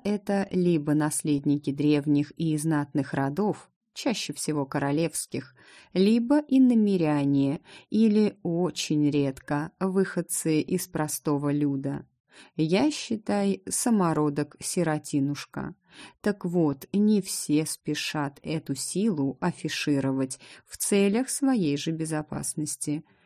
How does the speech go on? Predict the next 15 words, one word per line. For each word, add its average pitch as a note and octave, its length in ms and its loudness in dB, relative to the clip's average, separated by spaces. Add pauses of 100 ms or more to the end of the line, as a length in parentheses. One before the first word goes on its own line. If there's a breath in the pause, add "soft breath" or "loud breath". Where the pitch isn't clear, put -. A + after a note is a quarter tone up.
(140 soft breath)
Дополнительные D#3+ 960 2
козыри D3 520 0
в C#3+ 100 -4
рукаве C#3 680 -2 (140)
никому E3 680 2
не D3 160 2
помешают. D#3 1040 -6 (1400)
То F#3+ 120 4
есть G#3 280 0
в F3+ 160 -2
академии E3 800 2
теоретически D#3 960 -4
могут E3 340 0
быть C#3 300 -4
те, G#3+ 320 -2